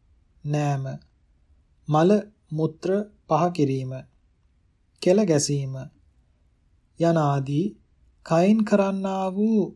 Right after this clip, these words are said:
සියලු ක්‍රියාම බැලිය යුතුය. ඉබේම කයේ ඇතිවන සැලීම්ද, කයෙහි වන්නා වූ සියලු හැපීම්ද, ඒ නිසා වන්නා වූ වේදනාද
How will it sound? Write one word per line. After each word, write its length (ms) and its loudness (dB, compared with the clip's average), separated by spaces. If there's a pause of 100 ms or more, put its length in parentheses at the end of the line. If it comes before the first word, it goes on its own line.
(360)
සියලු 480 2 (120)
ක්‍රියාම 520 0 (420)
බැලිය 420 2
යුතුය. 340 0 (2750)
ඉබේම 440 2 (160)
කයේ 420 0
ඇතිවන 520 -2 (200)
සැලීම්ද, 680 -4 (760)
කයෙහි 380 4
වන්නා 560 0
වූ 240 -4 (160)
සියලු 540 0
හැපීම්ද, 680 0 (1160)
ඒ 160 0
නිසා 440 -2
වන්නා 540 -2
වූ 300 -6 (680)
වේදනාද 680 2